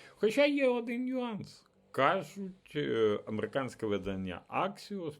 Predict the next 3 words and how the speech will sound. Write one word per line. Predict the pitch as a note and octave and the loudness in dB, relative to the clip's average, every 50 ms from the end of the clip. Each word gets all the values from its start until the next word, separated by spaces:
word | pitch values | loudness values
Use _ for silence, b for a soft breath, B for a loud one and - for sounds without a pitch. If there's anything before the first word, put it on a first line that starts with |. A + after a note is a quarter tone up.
| _ _ | _ _
публікує | - A2+ G#2+ G2+ G#2 - - - G3 G3+ F#3+ | -10 -8 -8 -8 -8 -10 -10 -8 -6 -4 -4
інформацію, | E3 C3 A2 - C3 A#2+ A#2 A#2+ C3+ E3+ G3+ G3+ G3+ - - G#3 F#3+ D#3 | -4 -6 -6 -6 -6 -6 -4 -4 -6 -4 -4 -6 -8 -8 -10 -8 -8 -8
що | D3 - - - - C#3 C#3 C#3 C3+ B2 G#2 | -8 -10 -14 -10 -4 -2 0 2 0 0 -2